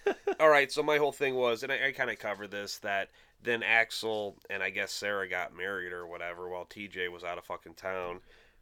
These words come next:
Speaker 2: And so, uh, yeah, that's real shitty, T J. Don't try to be splitting up marriages. Okay.
Speaker 1: So,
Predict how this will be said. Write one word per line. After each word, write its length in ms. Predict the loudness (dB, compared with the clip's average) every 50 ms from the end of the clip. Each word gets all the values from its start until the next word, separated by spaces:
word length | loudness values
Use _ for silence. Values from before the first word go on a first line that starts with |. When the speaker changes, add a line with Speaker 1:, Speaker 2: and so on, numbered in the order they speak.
| -6
Speaker 2:
And 220 | -4 -4 -4 -4 -8
so, 320 | -6 -2 -2 0 0 0 0 0 -2
uh, 60 | -2 -4 -8 _ _ _ _ _ _ _
yeah, 240 | 4 8 10 10 12
that's 240 | 10 8 6 4 2
real 160 | 2 2 2
shitty, 300 | 2 0 -4 -4 -4 -4
T 160 | -6 -6 -4
J. 200 | 0 2 2 2
Don't 200 | 2 0 -2 -2
try 160 | -2 -4 -4
to 60 | -4 -4
be 80 | -8
splitting 260 | -8 -4 -2 0 0 0
up 40 | 0
marriages. 440 | 2 2 2 2 2 0 -2 -4 -4 -10 _ -20 -12 -10
Okay. 80 | -10 -4 2 4
Speaker 1:
So, 160 | 4 4 2